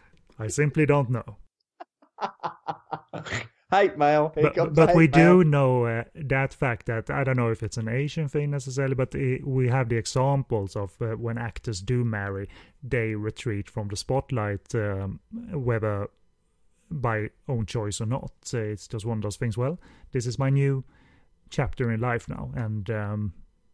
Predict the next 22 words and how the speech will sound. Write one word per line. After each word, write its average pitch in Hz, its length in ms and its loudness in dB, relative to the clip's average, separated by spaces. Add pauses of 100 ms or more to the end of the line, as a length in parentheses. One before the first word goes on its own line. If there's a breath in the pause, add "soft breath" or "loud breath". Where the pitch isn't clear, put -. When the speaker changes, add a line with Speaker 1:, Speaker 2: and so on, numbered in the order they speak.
(200)
Speaker 1:
that's 123 420 -2
not 107 420 -4
feasible 110 480 -2
or 110 40 -2
logical 110 420 -4
to 127 100 -4
combine 107 440 0
with, 104 280 -4
uh, 104 160 -2
being 110 340 -4
in 104 120 -2
the 107 60 -4
entertainment 123 540 -2
business, - 400 -8
and 104 240 -4 (300)
probably 113 280 0
many 110 220 -2
actresses 117 540 -6
are 127 40 -4
fine 208 280 -8
with - 120 -14
that. - 280 -20